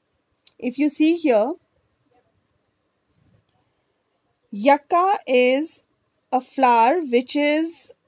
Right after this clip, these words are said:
pollinated by pronuba,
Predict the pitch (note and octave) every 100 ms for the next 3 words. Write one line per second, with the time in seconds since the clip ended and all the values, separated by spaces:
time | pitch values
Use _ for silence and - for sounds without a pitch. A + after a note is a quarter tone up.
0 | - A#3 - - _ _ - _ _ _
1 | _ C4+ C4 D4 D#4 D4+ E4+ D4+ A#3 A3
2 | G#3+ D4+ G#4+ _ _ _ _ _ _ _
3 | _ _ _ _ _ - D4+ D4+ C4+ C#4
4 | C4 F#3